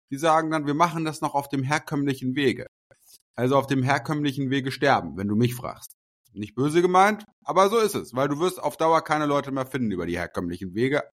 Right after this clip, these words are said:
außer Mundpropaganda. Mundpropaganda ist wahrscheinlich noch eines der effektivsten Mittel,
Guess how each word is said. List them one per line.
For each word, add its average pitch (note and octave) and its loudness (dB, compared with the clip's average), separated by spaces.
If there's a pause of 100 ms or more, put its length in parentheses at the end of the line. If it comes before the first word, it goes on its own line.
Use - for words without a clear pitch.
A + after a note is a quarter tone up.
(140)
außer G3+ 4
Mundpropaganda. B2 -2 (640)
Mundpropaganda G#3 2
ist D3+ -2
wahrscheinlich D#3+ 2
noch D3+ 0
eines C#3+ -4
der B2 0
effektivsten C3 -2
Mittel, G#3+ 2